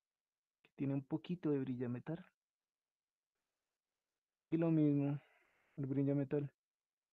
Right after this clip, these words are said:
para el panel. Bien. Y pues ya sería hacer la limpieza. Sacarle brillo a ese, a ese, a ese elemento conductor.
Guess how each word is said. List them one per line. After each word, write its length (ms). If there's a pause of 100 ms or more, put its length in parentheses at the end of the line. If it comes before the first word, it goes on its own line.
(100)
para 380 (2000)
el 160
panel. 360 (960)
Bien. 320 (800)
Y 80
pues 200
ya 140
sería 280
hacer 180
la 100
limpieza. 500 (1800)
Sacarle 340
brillo 380
a 20
ese, 320
a 140
ese, 320
a 60
ese 140
elemento 360
conductor. 500